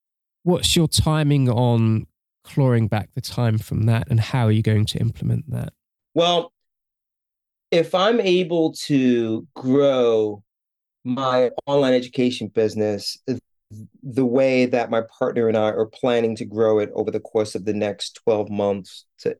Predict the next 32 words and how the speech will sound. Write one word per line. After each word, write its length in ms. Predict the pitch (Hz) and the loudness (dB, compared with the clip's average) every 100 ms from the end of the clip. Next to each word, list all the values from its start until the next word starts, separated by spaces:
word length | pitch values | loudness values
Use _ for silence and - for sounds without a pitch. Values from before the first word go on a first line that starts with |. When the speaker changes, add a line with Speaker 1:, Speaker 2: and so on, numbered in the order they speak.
| _ | _
Speaker 2:
to 180 | - - | -10 -6
eighteen 420 | 107 - 110 104 | -6 -6 -6 -4
months, 500 | 101 104 98 98 - _ _ _ _ _ _ - | -2 -2 -4 -10 -20 _ _ _ _ _ _ -2
I 100 | 135 | -2
think 280 | - 160 | 0 0
that 180 | 147 113 | -2 -2
that's 300 | 135 127 - | -2 -2 -4
going 260 | - 135 127 | -2 -2 -2
to 80 | 107 | -4
give 420 | 101 120 120 110 | -4 0 0 0
me 600 | 110 110 104 104 95 - _ _ _ _ - | -2 0 0 -2 -4 -8 _ _ _ _ 0
more 540 | 131 131 135 135 127 | 2 4 4 2 0
of 140 | 120 117 | 0 -2
the 100 | 117 | -2
latitude 640 | 120 117 120 123 - 113 | 0 0 -2 -4 -4 -2
I 140 | 107 107 | -2 -2
need 440 | 110 104 104 - _ _ - | -2 -4 -6 -10 _ _ -8
to 260 | 139 123 - _ - | -4 -4 -6 _ -4
dial 380 | 120 120 120 | 0 2 0
back 400 | 110 113 104 101 - | 0 -2 -2 -4 -6
on 100 | 113 | -8
some 180 | - 104 | -6 -8
of 80 | 101 | -8
the 60 | |
curatorial 720 | - 110 101 - 107 101 98 | -6 -6 -6 -6 -2 0 0
work. 260 | 95 95 - _ _ - | 0 -2 -4 _ _ -4
And 120 | 180 | -2
again, 320 | 180 233 175 - | 0 0 0 0
I 120 | 262 | -2
want 440 | 233 135 180 233 | 0 0 2 0
to 80 | - | -4
keep 280 | - 175 151 | -12 -10 -12